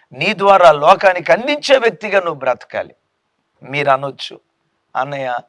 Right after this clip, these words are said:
యేసు ప్రభుకి ఏం బాధలు ఉన్నాయి అన్నయ్య? ఆయన ఎవరేమన్నారు అన్నయ్య? ఆయన కేకలేయటానికి, అరవటానికి, జగడం ఆడటానికి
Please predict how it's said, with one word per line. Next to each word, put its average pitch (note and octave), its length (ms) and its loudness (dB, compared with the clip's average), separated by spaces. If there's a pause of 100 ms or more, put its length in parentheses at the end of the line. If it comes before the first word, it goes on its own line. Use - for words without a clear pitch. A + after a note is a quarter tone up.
(680)
యేసు F3 280 -8
ప్రభుకి E3 540 -12
ఏం D#3+ 160 -12
బాధలు C#3 340 -2
ఉన్నాయి A#2 320 -10
అన్నయ్య? C#3 380 -20 (640)
ఆయన E3 300 0
ఎవరేమన్నారు F#3+ 680 -2
అన్నయ్య? A#2 460 -12 (680)
ఆయన C#3+ 160 2
కేకలేయటానికి, F#3 920 0
అరవటానికి, F3 600 0
జగడం E3+ 420 -2
ఆడటానికి E3+ 760 -4